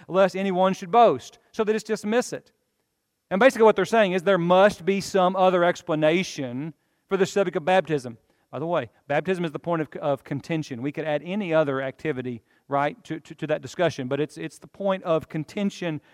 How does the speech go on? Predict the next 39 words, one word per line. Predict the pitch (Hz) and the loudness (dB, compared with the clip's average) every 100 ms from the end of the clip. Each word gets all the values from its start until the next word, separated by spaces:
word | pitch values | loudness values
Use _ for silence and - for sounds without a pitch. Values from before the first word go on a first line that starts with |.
| _ _ | _ _
for | 190 190 160 | 4 6 6
us. | 123 107 - - - _ _ _ _ _ _ _ | 2 -4 -16 -18 -20 _ _ _ _ _ _ _
So, | 226 233 | 4 4
so | 226 | 4
into | 220 247 349 | 4 4 6
that | 339 262 | 6 4
discussion, | 196 - 185 175 - 143 139 - _ 175 | 2 -2 0 0 0 -6 -6 -10 _ -2
we | 180 | -2
come, | - 196 143 185 _ - | 0 2 2 0 _ -4
we, | 208 | -2
we, | 196 208 | -2 -2
we | 190 | -4
come | - 208 | 0 2
to | 185 | 2
John | 143 175 185 | 0 2 2
chapter | 170 180 160 135 | 0 -2 -4 -6
six | - 175 - - | -10 -8 -8 -12
this | 143 - | -16 -10
morning, | 160 175 160 120 113 _ _ _ | -6 -4 -4 -6 -12 _ _ _
when | 180 196 196 - 156 - | 0 2 2 -4 -16 -14
you | 220 | -4
remember | 202 202 196 | 0 2 2
that | 190 180 | 0 -4
Jesus | 131 196 175 170 | -6 -6 -6 -10
is | 156 | -10
telling | - 180 175 | -4 -2 -2
the | 156 | -4
people, | - 170 180 160 - _ _ | -6 -8 -4 -4 -4 _ _
uh, | 156 151 160 | -4 -2 -2
"Really | 226 214 247 | 0 6 8
the | 190 | 8
only | 185 202 | 4 2
reason | 190 185 170 | 0 0 -2
you're | 165 | -4
here | 151 180 180 170 | -4 -4 -4 -4
is | 147 | -2
'cause | 151 135 | -2 -4
you | 165 | -2
want | 165 170 | -2 -2